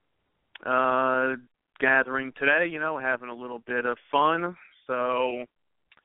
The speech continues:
you know, it's something to look forward to here. You know, America's birthday only comes once a year. So, you know, no, yeah, see, oh, just reading here, you know, J-Man, you know, about getting off, you know.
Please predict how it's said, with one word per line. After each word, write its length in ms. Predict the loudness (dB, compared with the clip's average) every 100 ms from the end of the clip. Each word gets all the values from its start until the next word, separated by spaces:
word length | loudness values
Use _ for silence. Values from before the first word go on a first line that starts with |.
| _ _
you 80 |
know, 200 | -10 -8
it's 120 | -8 -6
something 320 | -6 -6 -8
to 80 | -2
look 180 | -2 -2
forward 320 | 0 0 0 -6
to 80 | -10
here. 220 | -6 -6
You 120 | -4
know, 300 | 0 4 4
America's 480 | 4 4 2 -2 -8
birthday 360 | -8 -4 -2 -2
only 220 | -2 -4
comes 260 | -4 -6 -6
once 260 | -6 -6 -6
a 40 |
year. 360 | -12 -6 -6 -6 -10 _ _ _ _ _ -20 _ -20 _ _ -6
So, 140 | -2
you 180 | -2 0
know, 580 | 2 4 2 0 -4 -10 _ _ _ _ _ _ _ _ _ _
no, 300 | -4 -2 -2
yeah, 260 | -2 2 0 0
see, 140 | -4 0
oh, 220 | 0 -2
just 180 | -8 -14
reading 320 | -8 -6 -6
here, 160 | -8 -8
you 140 | -4
know, 500 | -2 0 -2 -4 -8
J-Man, 600 | -2 0 0 0 0 0 -2
you 100 | -4
know, 160 | -2 -4
about 300 | -4 -4 -4 _ _ _ _
getting 300 | -4 -2 -2
off, 260 | 0 2 0 -2
you 80 |
know. 380 | -2 2 2 0